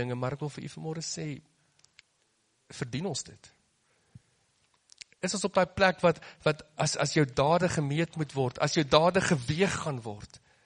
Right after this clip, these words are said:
is dit in, in orde? Hoe lyk jou gedagtes, hoe lyk jou praat, jou woorde, en hoe lyk jou, hoe lyk jou hart vanmôre teenoor jou dade? Is daai dade vanmôre in lyn met wat God van ons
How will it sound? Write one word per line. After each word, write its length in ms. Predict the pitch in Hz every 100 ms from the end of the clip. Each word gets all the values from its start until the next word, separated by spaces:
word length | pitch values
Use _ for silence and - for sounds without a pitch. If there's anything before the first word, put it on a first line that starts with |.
| _ _ _ _ _ _ _
is 80 | -
dit 140 | 120
in, 120 | 117 -
in 200 | 113 110
orde? 500 | - 135 147 208 247 151 _ _ _ - _ _ _ _
Hoe 100 | -
lyk 200 | 147 160 160
jou 80 |
gedagtes, 720 | 151 143 131 160 - - 170 -
hoe 80 |
lyk 220 | 143 151 151
jou 60 | 139
praat, 540 | _ 160 170 165 -
jou 60 | 123 123
woorde, 400 | 160 170 196 202 - - - -
en 80 | 135
hoe 100 | 143
lyk 200 | 165 160
jou, 140 | 147 139 - _ _ _ _ _
hoe 100 | 127
lyk 200 | 131 123
jou 80 | 123
hart 320 | 104 107 -
vanmôre 400 | - 113 110 110 -
teenoor 280 | 120 117 113
jou 120 | 110 110
dade? 400 | 101 107 110 - - _ _ _ _ _ _ _ _
Is 180 | 156 165 -
daai 160 | 175
dade 300 | 139 147 160 160
vanmôre 360 | 160 151 156
in 140 | 143 131
lyn 220 | 139 151
met 80 | 143
wat 140 | 143 -
God 240 | 160 -
van 160 | - 156
ons 80 | 151